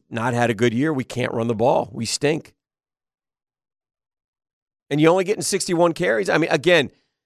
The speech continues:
but in the beginning of the year, what did, Tony said it. I'm concerned about the workload. I don't know if that's had an effect on him or not.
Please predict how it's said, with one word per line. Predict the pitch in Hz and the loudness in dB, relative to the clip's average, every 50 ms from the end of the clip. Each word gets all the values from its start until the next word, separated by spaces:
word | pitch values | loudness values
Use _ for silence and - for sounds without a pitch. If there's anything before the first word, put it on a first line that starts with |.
| _ _ - | _ _ -6
but | 123 117 | -4 -4
in | 110 104 | -2 -2
the | 104 104 | -2 -2
beginning | 214 190 196 151 170 190 | 0 4 4 4 4 4
of | 185 | 2
the | 180 | 4
year, | 180 196 208 220 208 - _ _ _ _ _ | 2 2 2 0 -4 -8 _ _ _ _ _
what | - 110 110 | -12 -12 -10
did, | 107 110 104 _ _ _ - | -10 -12 -14 _ _ _ -8
Tony | - 135 156 170 175 185 | 0 2 4 4 4 4
said | 170 - 220 226 254 240 | 4 4 4 4 4 4
it. | 214 - _ _ _ _ _ _ _ - | 2 -4 _ _ _ _ _ _ _ -12
I'm | 113 107 | -12 -10
concerned | - - 127 - - - 156 160 165 | -6 -6 -4 -2 0 2 2 4 4
about | 160 160 160 160 - | 4 2 2 2 0
the | 175 160 | -4 -6
workload. | 156 151 151 180 185 - - 147 139 127 131 131 127 127 _ - - _ _ _ | -4 -2 -2 -4 -4 -2 -2 0 2 2 2 2 0 -4 _ -20 -20 _ _ _
I | - 123 | -2 0
don't | 127 135 131 | 0 2 2
know | 139 143 | 2 0
if | 135 123 | 0 2
that's | - 151 143 143 - - - - - - | 2 4 4 4 2 -2 -8 -10 -10 -4
had | 127 135 151 143 | 0 2 2 4
an | 143 | 2
effect | 135 - - 156 147 143 - | 0 0 0 0 0 0 0
on | 175 156 151 | 0 0 0
him | 147 147 | 2 0
or | 143 | 0
not. | 147 175 165 147 - - | 2 2 2 0 0 -4